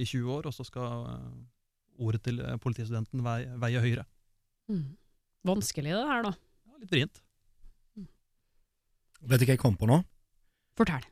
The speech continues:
Speaker 3: <clears throat> Apropos liksom, eh, det med skjenking og sånn og sånn, at, eh, <laughs> en annen historie fra Nordland, skjønner du,
Speaker 2: <laughs>
Speaker 3: hvor det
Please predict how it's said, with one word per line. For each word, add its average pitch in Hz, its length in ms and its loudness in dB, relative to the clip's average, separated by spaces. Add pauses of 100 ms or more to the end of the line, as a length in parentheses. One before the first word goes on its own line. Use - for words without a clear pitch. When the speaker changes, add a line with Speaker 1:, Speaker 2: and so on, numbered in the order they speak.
(180)
Speaker 3:
<clears throat> - 140 6 (380)
Apropos 120 400 2
liksom, 107 320 4
eh, 101 160 2
det 101 160 2 (100)
med 95 200 2
skjenking 95 420 -2
og 90 240 -4
sånn 92 140 -2
og 92 100 -2
sånn, 113 100 -2 (680)
at, - 180 2
eh, 104 580 6 (360)
<laughs> - 560 -2
en 113 80 6
annen 101 200 8
historie 110 320 8
fra 107 120 4
Nordland, 98 320 4
skjønner 104 240 2
du, 214 280 4 (340)
Speaker 2:
<laughs> - 500 -2
Speaker 3:
hvor 139 220 10
det 135 140 10